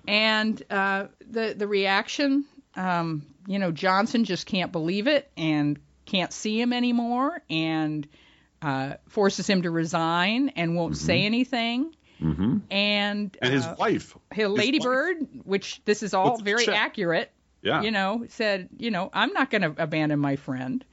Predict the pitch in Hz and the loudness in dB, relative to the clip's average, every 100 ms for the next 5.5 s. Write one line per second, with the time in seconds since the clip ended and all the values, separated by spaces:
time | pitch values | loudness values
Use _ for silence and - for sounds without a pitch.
0 | _ 87 78 113 214 226 - 277 269 311 | _ -6 -2 0 2 0 0 0 0 0
1 | 392 285 269 247 226 - 233 226 240 220 | 0 2 2 2 0 0 -2 0 0 0
2 | 202 208 214 254 247 190 196 208 190 180 | 2 0 0 0 0 0 0 -2 2 2
3 | 185 190 214 233 285 285 220 233 226 208 | 2 -2 -2 0 2 2 0 0 0 2
4 | 202 196 185 190 196 208 - 247 285 277 | 2 0 0 0 2 2 0 0 0 0
5 | 262 262 247 226 | -4 -4 -4 -4